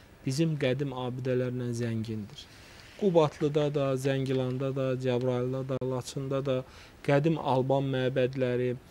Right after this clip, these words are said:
qədim məscidlər, tarixi yerlər. Bu baxımdan burada turizm üçün də çox geniş potensial var. Mineral sular, məsələn, indi biz, e,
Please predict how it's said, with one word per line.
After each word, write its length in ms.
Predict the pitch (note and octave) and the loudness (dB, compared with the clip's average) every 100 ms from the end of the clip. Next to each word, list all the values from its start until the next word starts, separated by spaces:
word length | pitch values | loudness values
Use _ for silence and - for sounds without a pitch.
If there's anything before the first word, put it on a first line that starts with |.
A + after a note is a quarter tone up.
| - - - | -20 -8 -2
qədim 320 | C#3 C#3+ D#3+ C#3+ | 2 4 2 2
məscidlər, 840 | C3 - - B2+ - C3 C3 C3 - | -2 -4 -4 -4 0 0 2 0 -4
tarixi 500 | - C3+ C3 B2 D3+ | -4 -2 -2 -2 -2
yerlər. 560 | C#3+ C3 C3 C3 C3 B2 - - - - | 2 2 4 2 2 -2 -8 -20 -6 0
Bu 100 | A3+ | 6
baxımdan 560 | F3 - E3+ F3+ F3+ | 6 6 4 4 4
burada 360 | D#3+ D#3+ D#3+ E3+ | 6 6 6 2
turizm 560 | - - F#3 D#3+ C#3 B2 | 0 8 8 8 2 -2
üçün 260 | - B2 | -6 -4
də 120 | A#2+ A2+ | -4 -2
çox 200 | - C#3 | -2 -2
geniş 300 | - C3+ C3 | -2 -2 -2
potensial 760 | - C#3 B2 C3 A#2 - B2+ B2 | -4 -6 -2 -4 -4 -2 -2 0
var. 260 | B2+ C3 - - - - - | 0 -2 -6 -20 -20 -20 -6
Mineral 500 | C3+ D3 D3 D3+ D3 | 0 2 4 4 2
sular, 600 | - - C3+ B2+ B2+ B2+ - - - | -2 -4 2 2 2 -4 -12 -20 -16
məsələn, 420 | - C3+ C3 C3 | -6 -2 -2 -2
indi 240 | C#3 C#3 C#3+ | -2 -4 -2
biz, 240 | C3+ - - - - - - - | -2 -6 -16 -20 -20 -20 -18 -6
e, 300 | B2 A#2+ | -4 -2